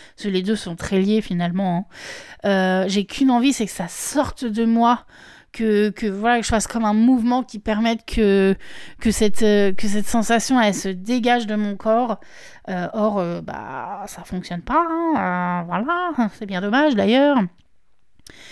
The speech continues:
Euh, mais en fait, c'est bloqué. Voilà, c'est bloqué, ça sort pas. Voilà. Et en même temps, c'est difficile que ça soit autrement si la situation ne change pas. Euh, si mes comportements ne changent pas.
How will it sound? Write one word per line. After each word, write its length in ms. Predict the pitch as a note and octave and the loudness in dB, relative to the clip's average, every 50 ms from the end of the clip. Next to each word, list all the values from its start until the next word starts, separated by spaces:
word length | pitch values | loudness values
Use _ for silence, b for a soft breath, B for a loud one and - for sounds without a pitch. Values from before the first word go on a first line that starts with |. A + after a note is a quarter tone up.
| B B B B B B B B - | B B B B B B B B -2
Euh, 420 | A#3 A3 G#3+ G#3 G3+ G3+ G3+ G#3 G#3 | 0 2 2 4 2 2 2 2 4
mais 120 | G#3+ A3 | 4 4
en 60 | G#3 G3+ | 4 4
fait, 160 | B3+ C#4+ B3 | 2 0 0
c'est 160 | - C4+ B3+ | 0 0 2
bloqué. 480 | A3+ G#3+ A#3 A#3+ A#3 G#3 - G#3+ F#3+ - - | 2 4 4 4 4 2 0 -2 -4 -4 -8
Voilà, 260 | E3 F3+ E3+ - - E3+ | -10 -10 -10 -12 -12 -14
c'est 180 | - - G3 | -10 -10 -8
bloqué, 360 | G3+ G3+ G3+ F#3+ - B3 C4 | -6 -6 -6 -6 -4 -4 -4
ça 140 | G#3+ G#3+ F#3 | -4 -4 -4
sort 200 | - - - - | -6 -10 -14 -8
pas. 400 | - D#3 F#3 A#3 B3+ C4 B3+ - - G3+ B B B B - | -2 0 2 4 4 4 2 0 -2 -8 B B B B -6
Voilà. 260 | - G3 F#3 F3 - - | -4 -4 -4 -4 -4 -4
Et 120 | G#3 G3 | -4 -4
en 60 | F3+ F#3 | -2 -2
même 200 | F#3+ G3 G#3 G3+ | 0 0 -2 0
temps, 240 | - C4+ C4+ B3 | 2 2 2 2
c'est 160 | - - G#3+ F#3+ | 0 -2 -4 0
difficile 560 | F#3+ A3 A#3+ - C4 A#3+ G3 A#3 A3+ G#3+ F#3 | 2 2 2 4 2 0 2 2 0 0 0
que 80 | F3 | -4
ça 140 | D#3+ - - | -8 -10 -12
soit 220 | - - F3+ F3 D#3 | -10 -6 -4 -2 -2
autrement 440 | F3+ - - A#3+ B3 D4 D#4 D4 B B B B B B | -2 2 2 4 4 6 4 2 B B B B B B
si 400 | - - - - D4+ E4+ F#4 F#4+ - - - - - - | -12 -10 -6 -2 -2 0 -2 -2 -6 -12 -18 -20 -16 -4
la 300 | - A3 G#3 G#3 G3 F3+ | 0 2 4 4 4 2
situation 500 | F3 - G3 F3+ - F#3 F3+ - - D#4+ | 0 -2 -8 -8 -6 -4 -4 -2 0 2
ne 200 | C#4+ A3+ A3 A3+ | 2 4 4 4
change 420 | A3+ - - - B3 A3 G#3+ - - | 2 0 0 0 2 2 2 0 0
pas. 220 | - G3+ G3 - B B B B B B B B B B - | -2 -4 -4 -4 B B B B B B B B B B -8
Euh, 140 | A3 F3+ F3+ F3 | -6 -4 -4 -4
si 240 | - - - C4+ A#3+ | -2 0 2 4 4
mes 140 | A3+ F#3+ F#3 | 4 2 0
comportements 1120 | - - - - F4 D#4+ A#3+ - C4+ B3 G#3+ - - - A#3 A3 G#3+ A#3 D#4+ F4+ D4+ - - - | -4 -6 -2 0 0 2 2 2 0 0 0 -2 -4 -4 0 2 4 4 4 4 2 0 -6 -10
ne 280 | G#3+ F#3 F#3+ G3+ G3+ F#3 | -6 -4 -2 -2 -2 -2
changent 420 | - G#3 F#3 G3+ G3 - - - | -2 -4 -4 -4 -4 -6 -8 -6
pas. 220 | - - F3+ - | -4 -4 -4 -4